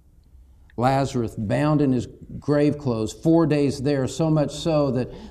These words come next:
they say, "Lord, by now his, uh, he stinketh."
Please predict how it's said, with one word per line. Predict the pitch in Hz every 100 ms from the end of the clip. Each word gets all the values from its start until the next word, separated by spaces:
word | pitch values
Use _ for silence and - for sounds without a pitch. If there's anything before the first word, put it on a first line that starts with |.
| -
they | 135
say, | 165 147
"Lord, | 143 180 175
by | 143 151
now | 156 170 156
his, | 143 147 127 -
uh, | 139 127 120
he | 117 143
stinketh." | - 147 165 147 131 - -